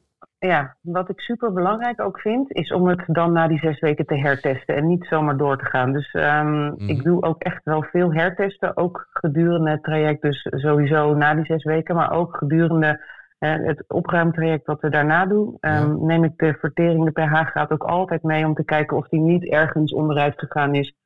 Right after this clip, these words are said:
Speaker 2: Mhm.
Speaker 1: waardoor, ehm, de therapie niet effectief is.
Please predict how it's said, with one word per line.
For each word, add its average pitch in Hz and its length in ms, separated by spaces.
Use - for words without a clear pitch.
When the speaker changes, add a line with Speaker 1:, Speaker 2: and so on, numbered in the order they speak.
Speaker 2:
Mhm. 143 120
Speaker 1:
waardoor, 147 360
ehm, 143 380
de 147 120
therapie 156 440
niet 165 220
effectief 135 460
is. 117 260